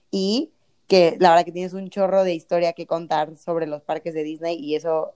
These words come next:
nos alegra muchísimo que lo quieras compartir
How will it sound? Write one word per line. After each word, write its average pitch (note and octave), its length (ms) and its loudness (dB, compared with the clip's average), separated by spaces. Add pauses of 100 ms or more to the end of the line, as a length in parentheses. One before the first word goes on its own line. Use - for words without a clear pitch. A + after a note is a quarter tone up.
(100)
nos - 500 -16 (500)
alegra F#3 440 6
muchísimo F#3 680 -6
que - 80 -10
lo D#3 120 -6
quieras F3 260 0
compartir F3 560 -4